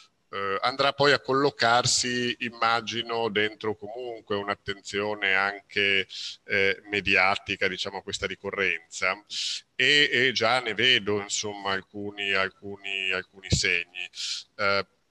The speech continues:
che appunto paro-, qual è l'eredità, eh, che cosa rimane, come si può guardare questa esperienza per il futuro. Ecco,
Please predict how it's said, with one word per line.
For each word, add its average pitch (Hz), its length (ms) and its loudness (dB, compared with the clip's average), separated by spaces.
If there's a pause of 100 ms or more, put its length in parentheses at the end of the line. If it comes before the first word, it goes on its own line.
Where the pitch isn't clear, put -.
(380)
che 107 320 2
appunto - 760 -4
paro-, 101 320 2
qual 107 160 2
è 110 60 4
l'eredità, 110 840 2
eh, 104 440 -2
che - 140 -8
cosa 107 260 -4
rimane, 110 880 2 (160)
come 110 220 -10
si - 160 -6
può 110 360 0
guardare 110 560 2
questa 110 240 -8
esperienza 107 500 -4
per 107 160 -6
il 104 100 -8
futuro. 113 460 -6
Ecco, 110 180 -6